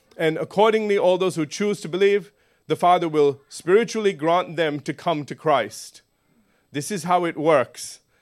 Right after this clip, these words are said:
One plants, one waters, but God gives the increase. Amen? Okay. All right. And that's the reason why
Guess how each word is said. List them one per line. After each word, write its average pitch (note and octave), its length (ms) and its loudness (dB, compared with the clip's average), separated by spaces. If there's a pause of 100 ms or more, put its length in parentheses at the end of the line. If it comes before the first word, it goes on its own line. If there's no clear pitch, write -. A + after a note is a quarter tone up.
(340)
One E3+ 260 0
plants, F#3+ 400 0
one E3+ 340 -2
waters, F3 460 4
but E3+ 400 4 (340)
God E3 560 2
gives D3 320 0
the D#3 120 -6
increase. D#3 680 -4 (300)
Amen? D#3+ 520 2 (400)
Okay. C#3+ 420 0 (880)
All B2+ 180 -2
right. A#2+ 400 -4 (720)
And C#3+ 280 -6
that's F3+ 220 2
the G3 60 -4
reason E3 300 0
why D3+ 320 2